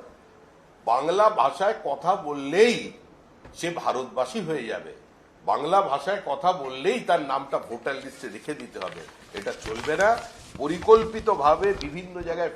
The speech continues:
ফেক আধার কার্ড নিয়ে এখন ওরা বঙ্গভবনের মধ্যে ঢুকে পড়েছে।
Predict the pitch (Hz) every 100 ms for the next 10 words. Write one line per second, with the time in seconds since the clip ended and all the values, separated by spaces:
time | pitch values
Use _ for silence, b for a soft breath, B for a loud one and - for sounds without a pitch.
0 | - 160 160 120 135 147 165 156 - 139
1 | 202 233 B B - 165 185 180 - 151
2 | 185 220 220 220 226 214 185 160 156 104
3 | 95 87 - - -